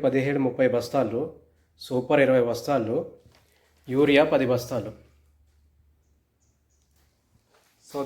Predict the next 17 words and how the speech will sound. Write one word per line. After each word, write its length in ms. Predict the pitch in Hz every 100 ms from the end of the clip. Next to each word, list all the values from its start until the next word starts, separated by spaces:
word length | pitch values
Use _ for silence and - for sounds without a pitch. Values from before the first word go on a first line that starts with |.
| 127
దీంతో 280 | 147 160 156
పాటు 260 | 135 127 165 247 262 - - - - _ - - _ _ _ _ _ - - - - _ _ _ _ _ - _ _ _ -
ఇక్కడ 140 | 127 143
నుంచి 140 | 143
చూడండి, 200 | 147 160 147
జింక్ 240 | 127 143 151
అని. 120 | 143 - - _ _ _ _ _ _ _ _ _ _ _ _ _ _ _ _ _ _ _ _
So, 100 | - 113 110 117 -
సంయుక్త 560 | - 127 131 156 - - 170 - - _ _ _ 156
జింక్ 240 | 123 123 113
హై. 120 | 120 104 - _ _ _ _ _ _ -
So, 80 | 143 139
ఇది 180 | 131 190 175 170 - _ _ _ 131
రెండు 160 | 131 139
వందల 200 | 135 123
కేజీలు. 380 | 135 127 120 98 - _ _ _ _ _ _ _ _ _ - -
So, 80 | -